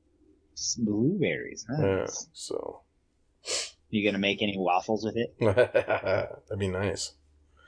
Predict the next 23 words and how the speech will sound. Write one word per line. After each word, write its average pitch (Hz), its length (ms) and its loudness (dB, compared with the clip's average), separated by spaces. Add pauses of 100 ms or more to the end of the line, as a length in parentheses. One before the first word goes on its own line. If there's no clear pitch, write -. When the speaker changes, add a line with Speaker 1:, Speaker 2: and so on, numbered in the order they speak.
(340)
Speaker 1:
<laughs> - 20 0 (600)
Speaker 2:
So, - 420 -4 (540)
um, 120 600 2 (720)
other 135 140 2
than 107 140 2
that, 135 380 4 (1900)
not 117 140 0
much, 127 380 2
man. 101 320 2 (1080)
It's - 100 -20
been 107 180 4
going 110 200 6
pretty 123 180 4
good. 156 280 8 (960)
Speaker 1:
That's 233 200 -4
good. 135 300 4 (320)
Well, 143 140 6
what's, 185 280 6
uh, 170 240 10
what's 156 200 2
going 180 240 8
on 170 200 8
tonight? 123 720 4